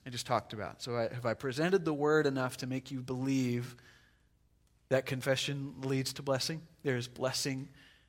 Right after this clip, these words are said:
and healing and cleansing and forgiveness,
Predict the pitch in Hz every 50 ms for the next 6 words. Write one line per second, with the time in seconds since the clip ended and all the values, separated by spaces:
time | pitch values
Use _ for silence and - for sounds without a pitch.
0 | _ - 113 117 107 104 - - 151 151 147 143 143 143 147 143 143 - - -
1 | - - _ _ _ _ _ - 123 107 110 - - - 139 143 147 135 143 143
2 | 143 143 156 - - - _ _ _ _ _ _ _ - 123 113 - - 101 98
3 | - 143 135 131 147 143 139 135 - - -